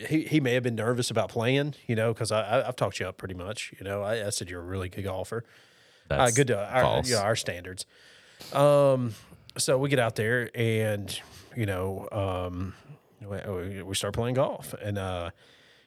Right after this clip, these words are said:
Speaker 1: you know, Craig was real reserved at first. Uh, you know, we were good. We were hitting some shots, you know. Uh, I think nobody had a good first, first hole. I think we all sucked. Uh, but we get on and we get playing. We get, uh,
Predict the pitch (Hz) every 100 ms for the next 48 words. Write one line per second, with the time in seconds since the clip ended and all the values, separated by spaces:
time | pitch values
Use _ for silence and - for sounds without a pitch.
0 | _ 113 95 - 127 123 117 - 117 127
1 | 127 113 123 120 113 107 113 117 131 -
2 | - - - - _ _ - 101 98 95
3 | 92 90 - 104 92 95 95 95 95 98
4 | 92 101 104 - 104 - 92 92 98 -
5 | 95 92 95 92 - - - - - -
6 | - _ 110 107 104 - 117 104 113 104
7 | 98 107 95 101 107 95 - - - 175
8 | - 117 - 107 104 - _ - _ _
9 | _ - 104 95 90 - 98 101 - _
10 | _ _ _ _ _ _ 107 107 104 117
11 | 156 156 143 127 127 117 110 117 - 95
12 | 95 95 95 98 92 95 95